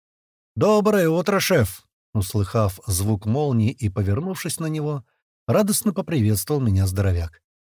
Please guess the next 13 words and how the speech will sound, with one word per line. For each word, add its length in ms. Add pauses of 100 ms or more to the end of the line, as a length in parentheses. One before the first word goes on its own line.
(420)
«Доброе! 680 (100)
Сколько 460
время?» 420 (300)
«Почти 480
десять», 680 (200)
посмотрев 520
на 80
часы, 260
отвечает 540
тот. 380
«Согрелся?» 920 (680)
«Даже 340
чересчур». 880